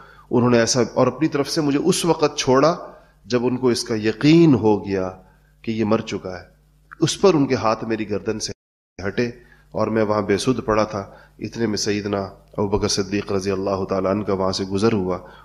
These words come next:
उन्होंने मुंह मांगी कीमत के ऊपर मुझे खरीद कर आज़ाद फरमाया। उस मुसीबतों और परेशानियों से उन्होंने मुझे निकाला।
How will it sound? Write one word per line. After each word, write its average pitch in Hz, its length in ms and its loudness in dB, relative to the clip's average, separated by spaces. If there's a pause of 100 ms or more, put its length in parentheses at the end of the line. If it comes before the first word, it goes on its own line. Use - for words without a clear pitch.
(120)
उन्होंने 120 340 4
मुंह 120 320 6
मांगी 107 300 4
कीमत 104 340 -2
के 104 120 -2
ऊपर 98 200 -2
मुझे 98 220 -2
खरीद 95 320 -4
कर 95 140 -4
आज़ाद 90 260 -6
फरमाया। - 460 -14 (280)
उस - 320 -6 (320)
मुसीबतों 127 500 4
और 110 460 -4
परेशानियों 107 440 -2
से 98 120 -4
उन्होंने 95 160 0
मुझे 92 220 -4
निकाला। 92 360 -10